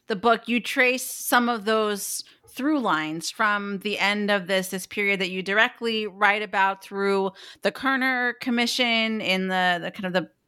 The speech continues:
the post-civil rights era to the American Society of Newspaper Editors Project two thousand, I believe it was called, to, to try to increase newsroom diversity. Um, but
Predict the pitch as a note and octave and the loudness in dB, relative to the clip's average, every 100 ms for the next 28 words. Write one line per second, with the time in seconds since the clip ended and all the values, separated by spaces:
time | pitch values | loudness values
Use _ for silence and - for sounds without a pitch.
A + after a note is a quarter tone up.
0 | - F3 - G3 - F#3 F3+ G#3 B3+ C4 | -20 -14 2 2 2 -2 2 4 4 0
1 | - G#3 G#3+ G#3 G3 - F#3+ F#3+ F3+ F3+ | 0 0 2 2 0 -4 -4 -2 -2 -4
2 | - - - - A#3 A3+ A3+ A3+ A3+ A3 | -6 -20 -14 -4 0 2 0 -2 -6 -6
3 | G#3+ G3+ G#3 G3+ G3 F3+ A3 A#3+ C#4 A#3 | 0 2 2 -2 -4 0 0 0 -2 0
4 | A#3 A3+ F#3 G#3 G#3+ A3 G#3+ G#3 G#3 G3 | 0 2 2 2 0 0 2 0 -2 -6
5 | - - _ _ G#3 G3+ G#3 G#3 - - | -12 -14 _ _ 0 2 0 -2 -6 -12
6 | - - A#3 A3+ G3 G#3 A3 A3+ G#3 G3+ | -8 -2 -2 0 0 0 0 0 0 0
7 | G#3 G#3 G#3 G3 G#3 - G#3+ G#3 G3+ G3+ | -2 -2 -2 -4 -6 -4 0 0 0 -4
8 | F#3 G3+ F#3 F#3 F#3 F#3+ F#3 G#3 G3+ - | -6 -8 0 2 2 2 0 -2 -2 0
9 | G#3 G3 G3 G3+ F#3+ G3 F#3+ F#3+ F3 F#3+ | 0 0 -4 -4 -4 -4 -4 0 -2 2
10 | C4 C#4 C#4+ A#3 A3+ A3 - - - _ | 2 2 -2 0 0 -2 -6 -20 -20 _
11 | - A#3+ A3+ A3+ - G#3+ - B3+ | 4 4 4 -2 -8 -8 2 2